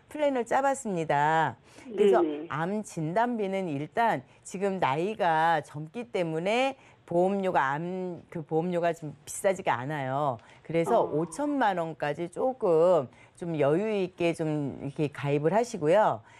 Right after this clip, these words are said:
Speaker 1: 그다음에
Speaker 2: 네.
Speaker 1: 유사암 진단비 천만 원, 그리고 표적 항암 약물 허가 치료비 앞서서 뭐 신경이 전문가님께서도 말씀하셨지만 오천만 원,
Speaker 2: 음.
Speaker 1: 그리고 암 수술비 삼백만 원이요. 그리고
Speaker 2: 네.
Speaker 1: 뇌혈관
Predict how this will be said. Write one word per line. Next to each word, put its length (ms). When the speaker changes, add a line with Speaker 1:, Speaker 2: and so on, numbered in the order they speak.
Speaker 1:
그다음에 640
Speaker 2:
네. 60
Speaker 1:
유사암 480
진단비 680
천만 540
원, 320
그리고 320
표적 360
항암 300
약물 320
허가 220
치료비 480
앞서서 480
뭐 100
신경이 380
전문가님께서도 1160
말씀하셨지만 840
오천만 720
원, 140
Speaker 2:
음. 100
Speaker 1:
그리고 640
암 260
수술비 680
삼백만 640
원이요. 480
그리고 320
Speaker 2:
네. 160
Speaker 1:
뇌혈관 560